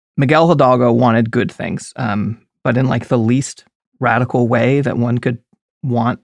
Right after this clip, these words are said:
good things, right? He called for a, quote, "gentle and gradual means to abolish the," quote, "horrible right of territorial property, perpetual, hereditary, and exclusive."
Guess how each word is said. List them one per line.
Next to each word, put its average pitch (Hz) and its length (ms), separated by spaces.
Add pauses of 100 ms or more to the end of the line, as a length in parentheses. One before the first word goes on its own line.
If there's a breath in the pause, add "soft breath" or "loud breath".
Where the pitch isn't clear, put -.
(140)
good 135 180
things, 175 460
right? 185 220 (800)
He 143 280
called 151 340
for 135 280
a, 120 100
quote, 151 360 (100)
"gentle 147 440
and 120 120
gradual 120 540
means 120 500 (120)
to 135 100
abolish 113 480
the," - 80
quote, 123 360 (520)
"horrible 143 480
right 123 240
of 127 120
territorial 127 680
property, - 560
perpetual, 127 600
hereditary, 120 640
and 107 100
exclusive." - 720